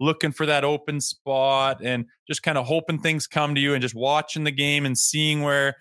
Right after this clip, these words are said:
and, you know, high skill players can do that and they find the spots and they look like they're not doing anything and then bang, they're in the right spot and they bury. That's great. But like you said, he was driving it, man. When Willie's playing well, his, he, he is,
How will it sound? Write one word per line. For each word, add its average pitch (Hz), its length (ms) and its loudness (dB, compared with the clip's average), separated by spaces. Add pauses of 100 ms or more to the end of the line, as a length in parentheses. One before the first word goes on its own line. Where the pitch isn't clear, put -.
(260)
and, 165 80 0
you 170 80 2
know, 165 100 0
high 180 140 0
skill 175 320 -2
players 165 420 0
can 160 240 -2
do 127 220 0
that 151 160 4
and 151 80 -4
they 135 100 0
find 143 320 -2
the 147 60 -2
spots 131 460 0
and 147 80 -2
they 135 60 2
look 139 180 -2
like 147 180 0
they're 139 200 2
not 135 220 0
doing 139 200 0
anything 147 280 0
and 139 80 -2
then 120 180 -2
bang, 190 240 0
they're 143 120 0
in 135 80 0
the 135 80 0
right 131 160 0
spot 139 220 0
and 123 100 -4
they 120 40 -4
bury. 131 300 0
That's 127 220 0
great. 131 360 -2
But 131 180 0 (440)
like 156 180 -4
you 165 60 -2
said, 151 220 -2
he 139 100 -2
was 175 180 2
driving 117 720 0
it, 95 100 -2
man. 107 260 0
When 123 180 -2
Willie's 180 340 0
playing 170 360 -2
well, 110 340 2 (520)
his, 175 340 0
he, 160 220 -2
he 185 280 0
is, 123 320 0